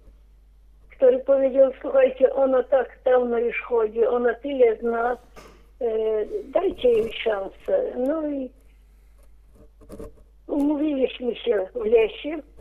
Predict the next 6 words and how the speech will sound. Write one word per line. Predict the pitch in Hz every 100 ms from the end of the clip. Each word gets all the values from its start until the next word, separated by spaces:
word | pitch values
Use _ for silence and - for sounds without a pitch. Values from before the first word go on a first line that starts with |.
| - - - - - - - - _ - - - - - - - - - - - - - - - -
Ja | 294
pojechała | 294 277 - 247 226 220
rowerem, | 220 247 294 302 262 247 - - - - -
oni | 254 269
tam | 262 254 247
przyszli. | - 277 247 - 254